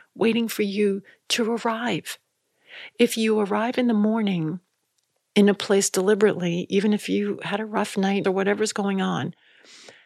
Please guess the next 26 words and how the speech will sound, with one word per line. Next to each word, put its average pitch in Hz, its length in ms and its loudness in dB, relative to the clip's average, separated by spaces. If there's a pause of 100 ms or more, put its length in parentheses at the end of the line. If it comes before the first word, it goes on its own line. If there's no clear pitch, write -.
(260)
in 185 160 8
your 180 140 6
life 175 460 -2
in 180 120 0
general, 175 520 0 (560)
and 214 180 6
you 196 100 6
let 202 200 0
yourself 247 360 -2
just - 220 -4
do 233 60 -6
the 226 120 -4
same 262 380 2
thing 190 640 2 (140)
with 208 280 6
yourself 202 580 2
that 175 180 0
the 160 100 -2
true 240 380 -2
part 180 300 -4
of 156 120 -4
you 143 120 -2
is 175 120 -4
doing 175 280 0
with 175 200 -4
yourself. - 560 -2